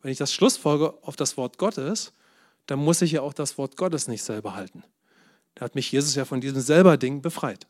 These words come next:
Amen. Zweite mögliche Schlussfolgerung,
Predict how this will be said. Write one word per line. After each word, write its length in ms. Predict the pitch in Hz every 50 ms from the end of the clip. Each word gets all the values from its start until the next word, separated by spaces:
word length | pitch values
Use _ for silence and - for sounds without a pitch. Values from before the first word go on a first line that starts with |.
| _ _
Amen. 380 | - - 117 120 147 196 196 - _ _ _ _ _ _ _ _ _ _ _ _ _ _ _ _ _ _ _ _ _ _ _ _ _ _ _ _ _ _ _ _ _ _ _ _ _ _ _ _
Zweite 340 | - - 139 185 226 214
mögliche 680 | 165 160 160 220 240 - 190 185 - - 165 165 - - - - - - _ _ _ _ _
Schlussfolgerung, 800 | - - 233 240 - - 147 139 139 143 160 175 196 226 233